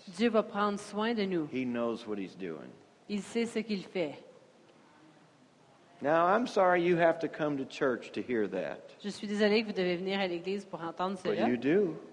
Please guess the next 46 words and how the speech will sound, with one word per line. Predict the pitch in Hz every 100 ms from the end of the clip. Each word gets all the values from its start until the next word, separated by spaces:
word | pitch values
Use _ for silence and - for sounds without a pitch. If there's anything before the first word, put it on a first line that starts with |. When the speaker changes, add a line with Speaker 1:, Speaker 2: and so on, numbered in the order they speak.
| -
Speaker 1:
Mais | 185 185
vous | 175
devez. | 190 202 277 247 165 -
Speaker 2:
You're | 110
not | 117 120 117
gonna | 131 131
hear | 139 143
it | 147
on | 151
the | 151
news. | 175 202 151 160
Speaker 1:
Parce | 180 -
que |
vous | 202 196
allez | 190
pas | 190 202
l'entendre | 202 196 202 214
aux | 202
Speaker 2:
You're | 202
Speaker 1:
nouvelles. | 185 214 240
Speaker 2:
not | 123 120 120
gonna | 131 131
read | 135 139
it | 139
in | 143
the | 143
newspaper. | 151 196 - 151 135 170 190
Speaker 1:
Vous | 190
allez | 190 185
pas | 220
le | 214
lire | 202 214 220
dans | 208
les | 202
journaux. | 202 208 233 269 156
Speaker 2:
Now, | 127 131
you | 131 143
can | 156 143
watch | 139 139 -
my | 139 123
program | - 165 220 147 120 120
and | 117
you | 120
can | 117 113
hear | 110 101 101
it. | 139